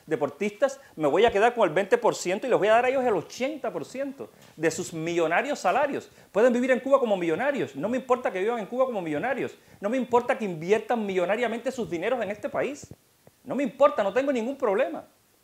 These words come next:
Ah, no, pero Estados Unidos sí que tiene problema de que esos dineros vengan a Cuba. Y es la obsesión de que no entre ni un solo dólar en Cuba. La Western Union,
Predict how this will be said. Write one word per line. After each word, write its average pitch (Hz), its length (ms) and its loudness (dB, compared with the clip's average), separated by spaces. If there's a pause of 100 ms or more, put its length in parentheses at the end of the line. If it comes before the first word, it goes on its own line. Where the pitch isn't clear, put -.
(220)
Ah, 139 100 -8
no, 143 140 -4
pero 135 140 -4
Estados 135 280 4
Unidos 170 220 -2
sí 180 80 -16
que 196 80 4
tiene 185 180 0
problema 143 380 -2 (440)
de 120 120 -6
que 143 80 -2
esos 147 180 -2
dineros 156 240 0
vengan 165 240 -2
a 135 120 -4
Cuba. 220 240 -10 (600)
Y 147 160 -2
es 220 220 0 (320)
la 143 160 6
obsesión 135 880 -2 (340)
de 131 200 0
que 147 120 4
no 151 140 4
entre 214 260 0
ni 185 80 -2
un 220 100 -2
solo 233 320 2
dólar 202 280 2
en 127 100 -6
Cuba. 269 320 -10 (640)
La 156 180 8
Western 226 380 6 (100)
Union, 123 300 -2